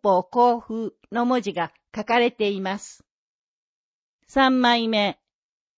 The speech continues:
吹き抜けの手すりには桑名市の竹を有効活用。とあり、竹でできた手すりが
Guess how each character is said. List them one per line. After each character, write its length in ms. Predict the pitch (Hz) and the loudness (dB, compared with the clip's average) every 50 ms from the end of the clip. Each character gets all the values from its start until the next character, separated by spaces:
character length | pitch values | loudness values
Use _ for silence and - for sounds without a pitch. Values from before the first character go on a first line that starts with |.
| _ | _
吹 280 | - 233 214 - 277 277 | -8 -8 -4 0 2 2
き 0 | |
抜 120 | 269 277 | 2 4
け 140 | - 277 269 | 4 4 4
の 120 | 262 269 | 4 2
手 160 | 262 - 269 302 | 2 2 0 0
す 160 | - 240 240 | 0 -4 -4
り 120 | 220 214 | -4 -2
に 140 | 214 208 202 | -2 -2 -2
は 280 | 180 170 175 175 180 _ _ _ _ _ _ _ | 0 -2 -2 -2 -6 _ _ _ _ _ _ _
桑 240 | - 233 240 240 254 | 0 2 2 4 4
名 160 | 254 277 302 | 4 2 0
市 120 | - - | 0 0
の 140 | 220 208 190 | -4 -4 -4
竹 320 | - 180 185 - - 208 208 | -4 -6 -6 -4 -2 0 2
を 240 | 196 190 185 - _ - | 2 2 0 0 _ -4
有 260 | 233 254 269 277 285 | -2 0 0 0 0
効 300 | - - 254 262 262 254 | 4 6 6 8 6 6
活 340 | - 262 277 - - 214 214 | 4 0 -2 -2 -4 -6 -4
用。 340 | 196 180 170 160 156 180 _ _ _ _ _ _ _ _ _ | -2 0 0 -2 -4 -6 _ _ _ _ _ _ _ _ _
と 160 | - 233 240 | 4 6 8
あ 120 | 233 233 233 | 8 8 6
り、 300 | 226 185 175 165 151 _ _ _ _ _ _ _ _ _ _ | 4 2 -4 -6 -6 _ _ _ _ _ _ _ _ _ _
竹 300 | - 233 208 - 262 294 | -10 -8 -4 -2 -2 2
で 140 | 247 269 285 | 2 2 2
で 120 | 220 269 262 | 2 0 -2
き 80 | - | -2
た 140 | - 226 190 | -4 -4 -2
手 160 | - 202 190 | -2 -4 -8
す 180 | - - 208 220 | -6 -4 -6 -4
り 140 | 185 214 165 | -4 -4 -4
が 280 | 208 196 196 214 208 | -2 -2 -4 -4 -8